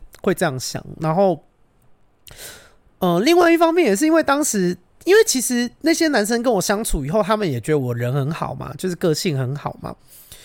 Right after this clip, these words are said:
可是啊，肉体就是男生的肉体啊，所以以前国高中的时候很常听到，就是我喜欢的男生跟我讲说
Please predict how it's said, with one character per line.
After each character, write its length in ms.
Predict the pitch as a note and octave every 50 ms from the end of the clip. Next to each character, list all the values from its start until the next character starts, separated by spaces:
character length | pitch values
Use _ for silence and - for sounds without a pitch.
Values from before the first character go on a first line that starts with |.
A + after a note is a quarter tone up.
| - - - - _ _ _ _ _ _ _ _ -
可 100 | - E3
是 200 | D#3 G#3+ A#3+ - - -
啊， 100 | G#3+ A3 - _ _ _ _ F#3+ G3+ -
肉 260 | G3+ B3+ G#3+ E3+ D#3+
体 240 | - - - C3+ C3
就 120 | C3+ F#3+
是 120 | F3+ G3+ G3+
男 240 | E3 D3 C#3 C#3+ D3+
生 180 | - - F#3
的 100 | F3 D#3+
肉 240 | D3 E3+ G3+ D#3+ C3+
体 240 | - - - A#2+ A#2
啊， 280 | B2 B2+ B2+ C3 C#3 D3 D3+ B2+
所 200 | - - F#3 G3
以 200 | G#3 F#3+ E3 D#3 - - - - - - _ _ _ _ _
以 120 | - E3+ E3
前 420 | - - F#3 E3+ E3+ F3 G3 G3 - _ _ _ _ _ _ _ -
国 180 | - F#3+ F#3+ F#3
高 160 | A3 G3 G#3+
中 160 | F#3+ A3+ G#3+
的 60 | G3
时 60 | E3+
候 100 | F#3+ G3
很 200 | F#3+ E3+ D3 C3
常 260 | B2+ - D3+ C3+ C3+ C#3
听 200 | - F3 E3+ F3
到， 340 | F3+ F#3 F3 D3+ - - - _ _ _ _ _ _ _ _ -
就 120 | - F3+
是 100 | E3+ G#3
我 200 | F3+ C#3+ C#3+ D3
喜 220 | - - - C#3+
欢 140 | C3+ D3 E3
的 60 | D#3 C#3+ C3+
男 40 | C3+
生 200 | C3 D3 D3 D3
跟 120 | C#3 D3+ C#3+
我 140 | C#3 C3+
讲 180 | C3 - - -
说 400 | - - - C3+ C3 C3 C#3